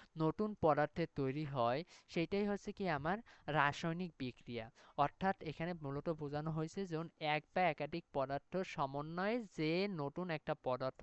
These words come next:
তৈরি হয়, সেটাই হচ্ছে কি আমার রাসায়নিক বিক্রিয়া। এখন আমরা রাসায়নিক বিক্রিয়া কি সচরাচর দেখি? হ্যাঁ, দেখি না?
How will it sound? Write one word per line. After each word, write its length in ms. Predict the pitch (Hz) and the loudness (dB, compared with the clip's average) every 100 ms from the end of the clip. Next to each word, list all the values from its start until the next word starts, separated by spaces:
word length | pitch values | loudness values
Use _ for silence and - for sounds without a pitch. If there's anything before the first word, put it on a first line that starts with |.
| 165 | -4
তৈরি 300 | 143 135 147 | -2 0 -2
হয়, 320 | 131 143 165 233 - - - | 2 6 6 2 -6 -20 -10
সেটাই 380 | - 180 208 214 | 0 2 4 4
হচ্ছে 280 | 208 - 220 | 2 -2 -6
কি 120 | 208 156 | -2 -2
আমার 260 | 131 127 131 | 0 -4 -2
রাসায়নিক 580 | 131 - 160 170 262 - - - | -2 0 -4 -2 -4 -6 -20 -16
বিক্রিয়া। 560 | 147 180 - - 127 113 - _ _ _ _ _ _ _ _ 175 | 0 0 0 -2 0 -2 -8 _ _ _ _ _ _ _ _ -2
এখন 560 | 170 - 247 208 220 - - - - | -2 6 8 8 4 -2 -20 -20 4
আমরা 520 | 165 185 208 220 240 170 127 120 120 127 | 6 6 -2 6 10 10 8 2 4 4
রাসায়নিক 440 | 135 175 185 185 - | 4 0 -4 -6 -6
বিক্রিয়া 380 | 196 - 214 208 | -8 -2 -2 -2
কি 160 | 214 - - 165 - - | -4 -10 -14 -16 -16 -20
সচরাচর 640 | - 160 151 185 185 180 196 - | -2 0 0 0 -2 -2 -4 -2
দেখি? 480 | 165 - 240 175 - _ _ _ _ _ _ _ - 254 | -6 -6 -8 -8 -10 _ _ _ _ _ _ _ -8 0
হ্যাঁ, 300 | 247 175 143 | 2 2 0
দেখি 340 | 170 165 226 | -2 -2 -6
না? 260 | 254 175 | -4 -4